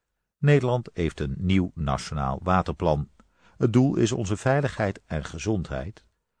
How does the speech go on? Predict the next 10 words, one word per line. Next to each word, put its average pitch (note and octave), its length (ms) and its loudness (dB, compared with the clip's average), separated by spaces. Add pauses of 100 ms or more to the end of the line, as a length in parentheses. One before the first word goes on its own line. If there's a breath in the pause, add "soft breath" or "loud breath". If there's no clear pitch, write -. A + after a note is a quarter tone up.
(100)
de F#2+ 120 4
leefomgeving G#2+ 920 2
en F#2+ 120 -4
de F2+ 100 0
economie G#2+ 640 2
te D#2+ 120 -2
versterken G2 640 0
met E2 200 0
klimaatbestendig F#2+ 880 0
watermanagement. D2+ 920 -2